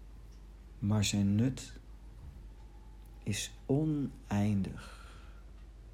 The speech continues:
En daar ligt de grote vrede,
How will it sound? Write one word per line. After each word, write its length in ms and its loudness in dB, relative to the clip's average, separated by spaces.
En 180 4
daar 440 2
ligt 440 -2
de 120 -6
grote 1040 2
vrede, 460 -2